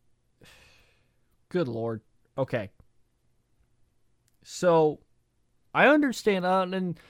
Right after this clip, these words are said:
I'm gonna immediately slash this fucking episode into bits right now. Not really, but Passione made this anime adaptation, or animated this anime adaptation, ha. Uh, this studio was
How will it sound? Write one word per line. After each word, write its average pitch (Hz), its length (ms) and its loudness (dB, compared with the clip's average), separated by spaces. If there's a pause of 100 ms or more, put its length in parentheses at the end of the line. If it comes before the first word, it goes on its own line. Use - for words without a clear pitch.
(240)
I'm 196 80 -2
gonna 226 140 4
immediately 220 580 0
slash 170 720 0
this 143 340 -2
fucking 143 340 0
episode 135 400 -2
into 131 160 -4
bits 120 380 -8
right 117 180 -8
now. 107 320 -12
Not 117 200 -8
really, 110 200 -8
but 117 300 -6 (880)
Passione 240 640 4
made 170 540 0 (120)
this 131 560 -4
anime 131 260 -2
adaptation, 113 580 -6 (280)
or 123 180 -6
animated 117 520 -2
this 117 160 -8
anime 110 320 -6
adaptation, 107 460 -10
ha. 107 300 -8 (600)
Uh, 151 300 6 (420)
this 247 240 2
studio 247 380 2
was 214 160 2